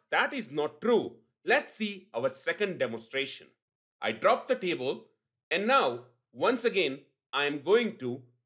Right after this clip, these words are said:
create the same table which I just dropped. Now, I'm going to create primary key, but this time I'm specifying non-clustered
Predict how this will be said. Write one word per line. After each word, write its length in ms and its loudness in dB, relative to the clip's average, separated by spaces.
create 380 0
the 80 -4
same 400 0
table 560 -2
which 200 -6
I 100 4
just 520 -2
dropped. 480 -4
Now, 400 2
I'm 240 2
going 240 -4
to 80 -8
create 480 -2
primary 400 2
key, 460 -10
but 200 0
this 200 4
time 400 2
I'm 160 0
specifying 760 -2
non-clustered 1300 0